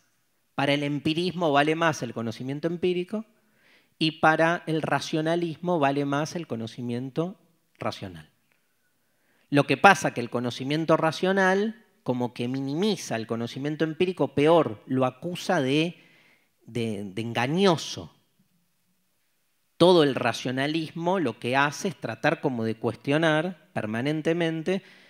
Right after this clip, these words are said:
que el ser humano termina creyendo en la data que te dan los sentidos, pero la data que te dan los sentidos es engañosa.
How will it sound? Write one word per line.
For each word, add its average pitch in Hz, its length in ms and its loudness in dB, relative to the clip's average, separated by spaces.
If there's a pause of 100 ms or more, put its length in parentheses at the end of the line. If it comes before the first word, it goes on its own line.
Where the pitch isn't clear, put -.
(180)
que 131 80 -4
el 120 80 -6
ser 175 180 0
humano 185 480 2 (280)
termina 175 420 0
creyendo 151 1000 -2
en 127 220 -4
la 127 160 4
data 151 500 4
que 120 140 -8
te 117 260 -4
dan 160 260 0
los 156 120 0
sentidos, 202 600 0
pero 131 140 0
la 127 140 0
data 180 280 2
que 123 120 -8
te 135 100 -4
dan 165 160 0
los 170 120 0
sentidos 180 460 0
es 170 140 -2
engañosa. 139 680 -2